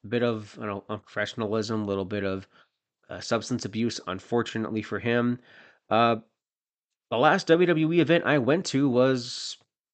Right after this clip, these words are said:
this coming May in two thousand and three, and Jeff Hardy was supposed to be there,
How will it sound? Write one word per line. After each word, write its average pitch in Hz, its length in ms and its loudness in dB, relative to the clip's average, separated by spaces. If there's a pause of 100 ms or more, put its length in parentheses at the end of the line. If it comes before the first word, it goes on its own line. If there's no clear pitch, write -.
(360)
this 110 280 -2
coming 139 320 0
May 120 400 2 (160)
in 104 140 -2
two 113 160 -4
thousand 104 300 -2
and 90 100 -8
three, 117 260 -2
and 90 120 -6
Jeff 104 220 -4
Hardy 104 260 -2
was 80 100 -6
supposed - 300 -8
to 107 80 -14
be 160 160 2
there, 123 340 6